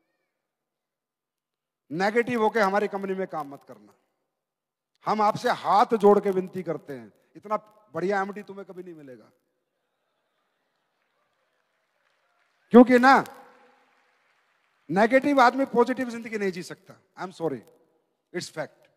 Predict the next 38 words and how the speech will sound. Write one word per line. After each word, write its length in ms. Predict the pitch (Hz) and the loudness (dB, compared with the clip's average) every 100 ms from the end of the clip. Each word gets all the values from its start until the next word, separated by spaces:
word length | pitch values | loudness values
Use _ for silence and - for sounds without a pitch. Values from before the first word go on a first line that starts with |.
| _ _ _ _ - | _ _ _ _ -2
क्या 120 | 262 | 2
होगा 220 | 277 277 | 4 2
कि 140 | 285 285 | 0 -4
मैं 160 | 247 | -2
आपको 300 | 254 262 262 262 | -2 -2 -2 -4
कहूं 720 | - - _ _ - 208 254 | -6 -20 _ _ -8 -6 -6
कि 120 | - | -2
आप 320 | 214 247 185 | 2 2 0
नेगेटिव 360 | 202 226 254 262 | -8 -4 -4 -2
होके 160 | 240 254 | -2 -2
भी 100 | 262 | -10
लगे 260 | 240 262 | -6 -2
रहो, 220 | 269 214 214 - - _ _ - | 0 0 -6 -12 -20 _ _ -8
तो 40 | |
आपका 320 | 277 262 - 311 | -2 -2 0 -2
जो 160 | 320 | -2
दूसरा 320 | 294 277 311 294 | -10 -10 -4 -4
करियर 320 | 285 285 294 | -4 -4 -2
है, 60 | |
वो 120 | 277 269 | -2 -6
भी 100 | 269 | -10
खत्म 240 | 190 208 | -16 -18
हो 120 | 170 | -18
जाएगा, 320 | 147 135 120 107 _ _ _ _ _ | -20 -20 -20 -20 _ _ _ _ _
और 100 | 170 | -10
मैं 120 | 202 220 | -6 -4
चाहता 320 | 190 175 165 | -4 -6 -8
नहीं। 180 | 143 117 _ _ - | -10 -20 _ _ -8
मेरे 180 | 220 240 | -4 -4
फायदे 380 | 185 220 226 233 | -2 -4 -2 -4
और 80 | 220 | -4
मेरे 180 | 226 | -10
भले 220 | 214 190 226 | -8 -6 -6
के 80 | 233 | -6
लिए 100 | 220 | -8
मैं 120 | 220 | -6
नहीं 100 | 233 | -2
चाहता 360 | 220 214 233 | 0 4 6